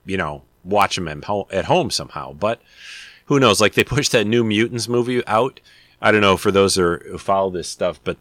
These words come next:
that New Mutants movie has now been, like, delayed and pushed out, like, five times.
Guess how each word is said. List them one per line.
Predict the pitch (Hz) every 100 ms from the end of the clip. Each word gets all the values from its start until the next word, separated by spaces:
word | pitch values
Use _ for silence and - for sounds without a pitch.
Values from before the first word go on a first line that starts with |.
| -
that | 98 98
New | 123 143
Mutants | 127 139 101 92
movie | 104 107 101 87
has | 87 87
now | 98 92
been, | 90 85
like, | 80 80 - - _ -
delayed | 92 95 101 104 101
and | 82
pushed | - 95 -
out, | - 90 90 - _ _ _
like, | 92 76
five | - 87 85 92 87 -
times. | - 87 85 71 62 - -